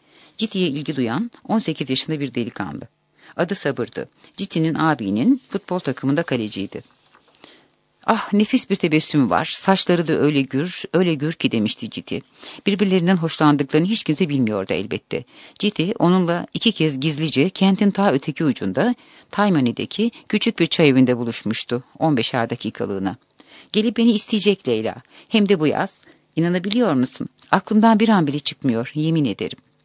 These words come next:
"Peki ya okul?" diye sordu Leyla. Citi başını yana yatırmış,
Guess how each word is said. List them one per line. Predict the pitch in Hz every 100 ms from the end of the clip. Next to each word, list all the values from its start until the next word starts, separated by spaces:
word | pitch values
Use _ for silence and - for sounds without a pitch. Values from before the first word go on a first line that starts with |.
| - - -
"Peki | 226 226
ya | 233
okul?" | 196 - 233
diye | 143 120
sordu | - 117 123 123
Leyla. | 117 117 160 240 - - -
Citi | 180 226
başını | 180 - 165
yana | 156 151
yatırmış, | 139 117 123 - 214 -